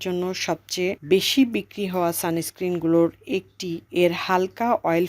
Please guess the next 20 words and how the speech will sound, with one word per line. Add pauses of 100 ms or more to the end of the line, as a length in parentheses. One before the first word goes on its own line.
ফ্রি (120)
ফর্মুলা (200)
এবং (240)
এটি, (260)
এবং (260)
ম্যাট
ফিনিশের (200)
কারণে (200)
এটি (180)
অনেকের (100)
পছন্দের (120)
তালিকায়
শীর্ষে
রয়েছে। (240)
আমেরিকান (160)
ব্র্যান্ড (180)
ডার্মাটোলজিস্ট (300)
এর (220)
হাইলি (100)
রিকমেন্ডেড